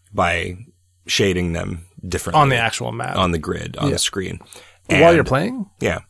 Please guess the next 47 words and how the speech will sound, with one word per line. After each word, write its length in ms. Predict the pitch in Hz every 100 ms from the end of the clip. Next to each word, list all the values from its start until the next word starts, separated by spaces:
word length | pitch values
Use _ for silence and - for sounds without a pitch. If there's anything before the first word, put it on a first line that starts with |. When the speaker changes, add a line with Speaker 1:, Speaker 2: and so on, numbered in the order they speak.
| -
Speaker 2:
Oh, 180 | 233 117
huh. 200 | 139 113
I 100 | 127
don't 140 | 131 139
know 60 | 131
that 40 |
I 40 | 123
noticed 260 | 120 113
Speaker 1:
Uh, 40 | 175
Speaker 2:
that. 100 | 170
Speaker 1:
because 220 | 165 151
as 200 | 151 147
you, 60 | 143
I 60 |
think 120 | 151 175
as 120 | 131
you 60 |
take 280 | 110 123 92
damage, 360 | 92 92 104 104
you 60 |
can't 220 | - 104 90
see 260 | - 87
as 140 | 107 -
far. 400 | 156 160 156 - -
Speaker 2:
Oh, 340 | 143 123 - 117
weird. 340 | 135 139 107 -
Speaker 1:
Um, 360 | 101 95 82 80 -
which 140 | 127
I 80 | 123
thought 120 | 113
was 100 | 98
clever, 420 | - 156 117 98
but 440 | 98 101 131 104 - - - - _ _ - - - _ - - _ _
what 220 | 104 123 127
that 160 | 143
kind 180 | - 117
of 60 | 98
system 340 | 143 117 95
does 380 | 90 87 87 -
is 160 | 104
it 80 | 104
makes 200 | 104 101 107
it 60 |
so 140 | - 95
whenever 360 | 101 127 131
you 180 | 117 104
move, 640 | 95 110 90 80 82 -